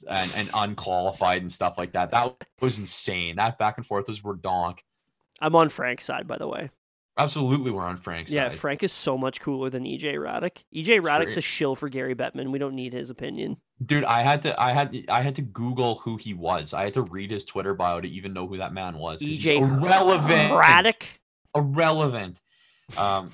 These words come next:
Speaker 1: <laughs> but yes, Nolan, Martin Saint Louis has now taken over the duties behind the bench for the Montreal Canadiens. Um, what's funny to me, Nolan,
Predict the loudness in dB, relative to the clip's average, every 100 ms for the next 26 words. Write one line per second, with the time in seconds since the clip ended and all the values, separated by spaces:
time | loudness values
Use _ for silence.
0 | -12 -2 0 4 2 2 -2 -2 -2 -4
1 | _ -12 -4 2 2 0 -2 2 2 2
2 | 0 2 4 6 6 4 4 0 -4 _
3 | _ -2 -2 -4 -12 -2 2 4 4 2
4 | -2 0 -2 -2 -2 -4 -6 -6 -4 -2
5 | -4 -4 -2 -4 -4 -4 -4 -4 -6 -4
6 | 0 -2 0 0 0 0 -4 -6 -6 -4
7 | -4 -4 -10 -20 -2 2 2 2 0 0
8 | 0 2 2 2 -6 -4 -4 -2 -4 -4
9 | -4 -4 -6 -8